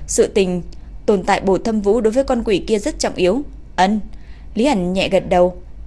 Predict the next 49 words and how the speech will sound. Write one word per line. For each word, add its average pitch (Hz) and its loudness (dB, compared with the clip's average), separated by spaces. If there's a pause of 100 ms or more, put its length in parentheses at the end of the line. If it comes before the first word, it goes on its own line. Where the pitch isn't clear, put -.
"Ta 190 4
cũng 220 -2
cho 220 -2
rằng 175 0
như 190 0
vậy, 175 2 (280)
bất 269 -2
quá 226 0
con 254 -2
quỷ 196 2
này 170 -2 (200)
như 196 2
thế 196 0
nào 226 0
là 170 0
tồn 160 -2
tại 160 -2
bất 294 0
diệt. 196 0 (360)
Chúng 208 -2
ta 247 2
bây 220 2
giờ 180 0 (100)
mặc 185 -4
dù 185 2
đang 233 -2
ở 175 0
trong 240 -2
nhà 185 -2
trọ, 175 -2 (440)
nhưng 202 -2
tương 202 -2
lai 196 0
sẽ 240 -6
phải 185 0
đi 196 -4
chấp 277 -2
hành 175 -4
huyết 269 -4
tự 214 -2
chỉ 165 -4
thị - -2
khi 226 -6
đó. 196 -2 (1300)
Vô 277 6
luận 247 4
như 226 2
thế 233 0
nào, 190 -2